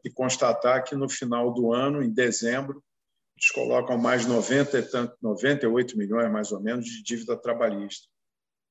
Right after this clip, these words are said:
Pergunta que ficou é, como é que essa dívida apareceu assim no final do ano, do nada?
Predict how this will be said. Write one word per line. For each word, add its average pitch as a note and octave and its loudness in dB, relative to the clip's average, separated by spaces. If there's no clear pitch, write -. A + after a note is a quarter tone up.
Pergunta A2+ -4
que - -10
ficou B2+ -4
é, A#2 2
como A#2+ -6
é D3 0
que D3 -6
essa C3 -2
dívida A#2+ -2
apareceu A#2 0
assim A#2 -4
no A2+ -6
final A2 -4
do G#2 -8
ano, G2+ -8
do G#2 -10
nada? A2 -4